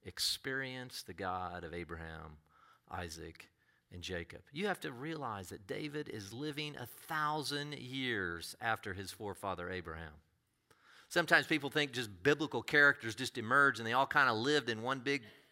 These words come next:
big city. And they all kinda went over and saw each other. A thousand years separated the forefather Abraham from David.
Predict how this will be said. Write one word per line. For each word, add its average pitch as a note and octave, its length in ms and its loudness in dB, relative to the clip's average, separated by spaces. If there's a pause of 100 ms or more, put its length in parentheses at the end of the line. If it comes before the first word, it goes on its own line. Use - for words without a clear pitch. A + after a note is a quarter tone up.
(140)
big C#3+ 200 -2
city. F2+ 420 -6 (540)
And A2+ 100 -2
they A#2+ 60 2
all C#3+ 120 6
kinda D3+ 380 4
went D3 160 2
over D3 180 4
and B2 120 0
saw E3+ 260 4
each A#2 220 2
other. G#2+ 260 2
A E3 60 2
thousand F3 880 6 (260)
years C3+ 500 6
separated A2 840 4 (520)
the A#2 100 -2
forefather C3 840 6
Abraham A2+ 960 4 (360)
from A2 280 -2
David. F#2+ 440 2